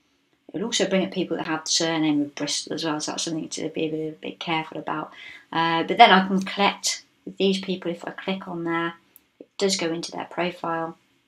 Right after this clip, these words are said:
Okay, but obviously on the new profile, I'll get the new look. Uh,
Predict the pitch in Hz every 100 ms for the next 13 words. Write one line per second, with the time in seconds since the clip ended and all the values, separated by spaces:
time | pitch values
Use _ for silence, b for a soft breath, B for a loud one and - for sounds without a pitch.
0 | _ _ _ _ _ _ _ _ _ _
1 | _ _ _ _ - - - 165 165 160
2 | 147 - 175 - 165 160 180 175 165 156
3 | 160 156 156 - 156 160 156 160 190 190
4 | - b b b b b _ _ 170 160
5 | 160